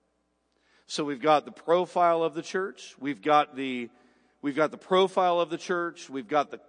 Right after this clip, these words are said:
challenges to the church, we've got the structure of the letter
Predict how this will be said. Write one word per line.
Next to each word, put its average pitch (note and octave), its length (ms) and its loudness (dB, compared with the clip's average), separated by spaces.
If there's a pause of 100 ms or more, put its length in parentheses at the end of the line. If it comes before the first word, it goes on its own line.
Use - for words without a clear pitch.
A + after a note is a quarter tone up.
(100)
challenges F3 1120 -6 (240)
to F#3 200 -10
the E3+ 120 -10
church, - 640 -10 (680)
we've C3 180 -8
got C#3 300 0
the B2+ 80 -6
structure G3 680 -4
of B2 180 -4
the A#2 80 -10
letter G#2+ 440 -10